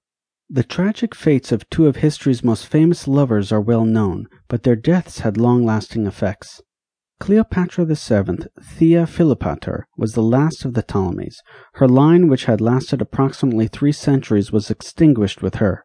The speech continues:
Her son Caesarion was almost certainly murdered soon after her death on the orders of Octavian, as all traces of him mysteriously disappear from the historical record. So the dynasty that Alexander's general had founded in the wars of the Diadochi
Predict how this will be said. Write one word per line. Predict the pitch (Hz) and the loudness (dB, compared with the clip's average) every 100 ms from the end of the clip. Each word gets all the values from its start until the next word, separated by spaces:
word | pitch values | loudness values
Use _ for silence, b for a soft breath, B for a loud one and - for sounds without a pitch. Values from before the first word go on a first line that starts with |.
| _ | _
Her | - 117 | 0 0
son | - 160 180 | 4 4 4
Caesarion | - 156 - 165 151 127 107 | 2 0 0 0 4 4 4
was | 107 110 | 2 0
almost | - 131 123 - | 2 4 4 0
certainly | - 196 170 147 | -2 0 4 6
murdered | 131 131 120 | 8 6 4
soon | - - 156 139 | 0 4 6 6
after | 127 - 117 | 4 2 0
her | 110 | 0
death | 101 110 98 110 | 2 2 2 0
on | |
the | 104 | 0
orders | - 113 107 104 | 2 2 2 0
of | 95 | 0
Octavian, | 92 - 110 101 92 107 - | -4 -4 0 0 -2 -8 -6
as | 113 117 | -2 2
all | 131 156 | 2 2
traces | - 151 143 123 107 | 2 2 2 0 0
of | 101 | 0
him | 110 | 2
mysteriously | 104 - - 170 170 165 - 143 | 0 -2 -2 4 6 4 2 -2
disappear | 123 139 - 123 160 139 | 0 0 0 0 4 4
from | - 110 | 4 2
the | 104 | 2
historical | 107 - 113 104 101 92 | 0 -2 2 2 0 -2
record. | 92 92 - - - | -2 -4 -8 -14 -18
So | - 120 | -8 -4
the | 113 | -2
dynasty | 107 123 170 190 - 185 | 0 2 2 0 -2 0
that | 151 107 | 2 2
Alexander's | 110 110 101 - 131 147 131 - | 2 0 0 2 2 2 -2 -2
general | 131 135 117 101 | 2 2 2 0
had | 107 104 | -2 -6
founded | - 156 160 123 110 | -2 2 2 2 0
in | 104 | 0
the | 101 | 0
wars | 110 123 123 113 | 2 2 2 0
of | 101 | -2
the | 104 | -2
Diadochi | 98 117 104 131 160 - 98 101 | 0 2 2 2 0 -2 -6 -6